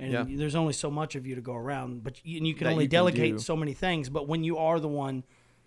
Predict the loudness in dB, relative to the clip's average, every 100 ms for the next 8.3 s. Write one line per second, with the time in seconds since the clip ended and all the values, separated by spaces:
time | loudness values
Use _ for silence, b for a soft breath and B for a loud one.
0 | b _ _ -4 -2 2 4 4 4 -2
1 | 0 4 4 2 -4 -10 -4 0 2 2
2 | 0 2 2 0 -2 -6 -6 -10 -14 b
3 | b b -12 -2 0 0 0 -2 -2 -2
4 | -4 -4 -4 -2 -2 -2 -4 -4 -4 -4
5 | -4 -6 -8 b b b _ -8 -4 -2
6 | -2 -2 -2 -4 -4 -4 0 0 0 -2
7 | -4 -6 -4 -4 -4 -4 -6 -6 -2 0
8 | 0 -2 -6